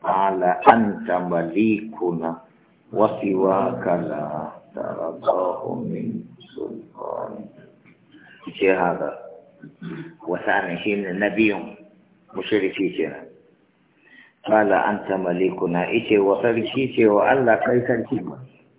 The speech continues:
Mushriki ya yarda da Allah. Wa siwaka la tardahu.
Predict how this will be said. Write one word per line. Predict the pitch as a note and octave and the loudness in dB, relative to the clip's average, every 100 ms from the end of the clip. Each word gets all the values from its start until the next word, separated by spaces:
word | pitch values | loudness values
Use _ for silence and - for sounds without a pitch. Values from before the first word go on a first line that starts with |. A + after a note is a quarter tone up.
| _ _ _ _ _ _ _ _ _ _ - | _ _ _ _ _ _ _ _ _ _ -2
Mushriki | B2 B2 A#2+ C#3 B2 B2 A#2+ | 4 6 6 6 6 6 6
ya | D3 D3+ | 8 6
yarda | G#2+ G#2 | 6 4
da | F2+ | 2
Allah. | D2+ D2 C2+ D2 - _ _ _ _ _ _ _ _ _ _ _ _ _ _ _ _ _ _ _ _ - | -2 -4 -8 -12 -18 _ _ _ _ _ _ _ _ _ _ _ _ _ _ _ _ _ _ _ _ -10
Wa | F2+ G2+ A2 | 0 4 4
siwaka | F#2 F#2 A#2+ C#3+ - C#2 - - - - - - _ _ _ _ _ _ - | 2 4 4 4 0 -2 -4 -14 -18 -20 -20 -20 _ _ _ _ _ _ -2
la | G#2 A2 A2+ | 4 4 4
tardahu. | G#2 F#2+ F2 F#2 F#2 - D#2+ | 2 2 2 2 2 0 -4